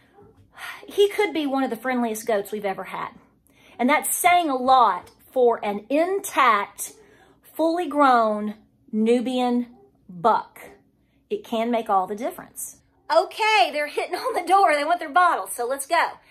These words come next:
So here's the deal. So two, over two weeks ago, when we had all of these goat babies, which we knew they would start popping by October thirty-first, that was the first day, we already prepared ourselves for the fact that we would likely, most likely, just by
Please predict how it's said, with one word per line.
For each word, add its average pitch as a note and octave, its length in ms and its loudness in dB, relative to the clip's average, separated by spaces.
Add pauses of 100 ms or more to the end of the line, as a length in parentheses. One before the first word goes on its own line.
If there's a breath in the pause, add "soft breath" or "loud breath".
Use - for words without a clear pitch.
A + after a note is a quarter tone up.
(440 loud breath)
So E4+ 260 2
here's F#4 320 -4
the F4+ 80 -10
deal. A#3 400 -2
So D4+ 340 -2
two, G#4 600 -2
over G4 220 -2
two F#4+ 220 -6
weeks F4 240 -8
ago, C4 260 4
when B3 160 -2
we C4+ 120 -4
had C4 180 -4
all C4+ 240 0
of C4+ 80 -8
these D#4 180 -10
goat B3+ 260 -4
babies, A3 400 -4
which A3 200 -10
we A#3+ 100 -6
knew B3+ 220 -4
they C4 100 -4
would A3+ 160 -8
start - 340 -4
popping B3 540 0 (380 loud breath)
by A#3 500 4
October C4+ 420 -2
thirty-first, C4+ 720 -2
that A3 200 -2
was A#3+ 120 -8
the C4 80 -6
first B3+ 380 -6
day, G#3 400 0 (460 loud breath)
we C#4+ 180 -2
already E4+ 500 2
prepared E4+ 600 -6
ourselves G#3+ 800 -2 (300 soft breath)
for C4 180 0
the A3+ 100 -8
fact C4 600 0
that A3+ 160 -2
we C4 100 -4
would A#3 200 -6
likely, B3 600 0
most D4 440 -2
likely, A3 400 0
just B3 260 -8
by C4 240 0